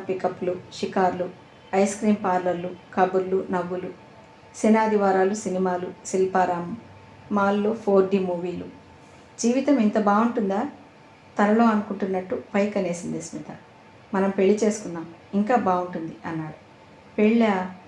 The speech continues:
అదో రకంగా చూసింది. "అయినా పెళ్ళంటే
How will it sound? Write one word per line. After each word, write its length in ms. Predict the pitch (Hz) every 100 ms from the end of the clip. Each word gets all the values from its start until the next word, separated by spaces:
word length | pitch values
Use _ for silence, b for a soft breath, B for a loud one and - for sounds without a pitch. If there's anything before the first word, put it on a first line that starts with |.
| - - 196
అదో 180 | 196
రకంగా 380 | 196 190 220 226
చూసింది. 420 | 214 185 - 160 - - - - - - _ - - - - -
"అయినా 260 | 196 247
పెళ్ళంటే 760 | 254 233 220 233 233 247 262